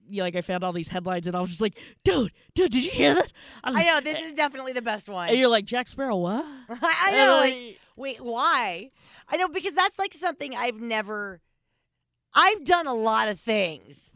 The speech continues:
Speaker 2: I've done a lot of crazy things. Um, well, mainly, you know, when drinking and using, but one thing it's never occurred to me would be to <laughs> hijack a shipping container.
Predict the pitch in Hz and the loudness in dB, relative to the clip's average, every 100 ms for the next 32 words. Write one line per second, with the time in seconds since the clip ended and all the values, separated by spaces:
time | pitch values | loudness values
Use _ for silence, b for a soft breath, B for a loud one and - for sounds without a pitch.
0 | _ - 262 311 349 339 311 320 311 - | _ -6 -2 0 0 0 2 0 0 -4
1 | 349 381 349 247 196 160 127 151 - - | -4 -4 -6 -8 -8 -8 -12 -20 -12 -2
2 | 214 196 180 b b b b b - _ | 2 2 -2 b b b b b -20 _
3 | _ _ - 240 220 - 220 233 226 202 | _ _ -2 0 0 -2 -2 0 0 -4
4 | 175 180 170 156 165 180 175 170 175 185 | -6 -8 -6 -6 -6 -6 -6 -6 -4 -4
5 | 170 165 131 180 214 214 214 196 120 185 | -4 -6 -4 -4 -4 -4 -6 -6 -10 -10
6 | 190 180 180 170 156 170 - 180 170 165 | -4 -2 -2 -4 -6 -10 -10 -10 -8 -8
7 | 160 156 160 156 - 196 214 - 508 554 | -8 -8 -8 -6 0 0 0 -2 -2 -2
8 | - 440 - - - 294 269 302 240 | -2 -2 -2 -16 -14 -12 -12 -10 -10